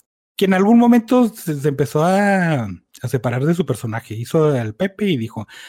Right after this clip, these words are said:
"No, es que qué gacho que lo usaron así, qué lástima, y voy a crear otros, otros personajes más chidos". Pero después de eso dijo, "Ah, cabrón, no seas mamón". Entonces, ahora ese güey vende N F Ts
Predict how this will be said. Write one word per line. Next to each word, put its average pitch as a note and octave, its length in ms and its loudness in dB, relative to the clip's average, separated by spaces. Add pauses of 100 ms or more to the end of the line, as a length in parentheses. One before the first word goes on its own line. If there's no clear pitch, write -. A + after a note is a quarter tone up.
(160)
"No, F3 320 -2
es D#3+ 100 -4
que - 100 -20
qué E3 140 -2
gacho D#3 260 -2
que D3+ 80 -6
lo B2+ 40 -2
usaron C#3 280 -4
así, C3 460 -4
qué B2+ 140 -4
lástima, B2 500 -6
y G2 140 -10 (380)
voy F#3 240 0
a F3+ 100 -4
crear D#3+ 280 0
otros, D#3+ 540 -2
otros D3 640 -2
personajes C3+ 520 -4
más C3+ 140 -2
chidos". - 500 -10 (960)
Pero F#3+ 220 2
después F3 300 2
de F3+ 100 2
eso F3+ 140 2
dijo, D#3 280 0
"Ah, - 220 -8
cabrón, F#3+ 600 0
no B2 220 -6
seas C3 340 -8
mamón". E3 440 0
Entonces, C3+ 800 -2 (400)
ahora C#3+ 300 2
ese D#3+ 200 0
güey D#3 420 2
vende D#3+ 440 0
N D3 180 -2
F D3 220 -6
Ts D#3 400 -4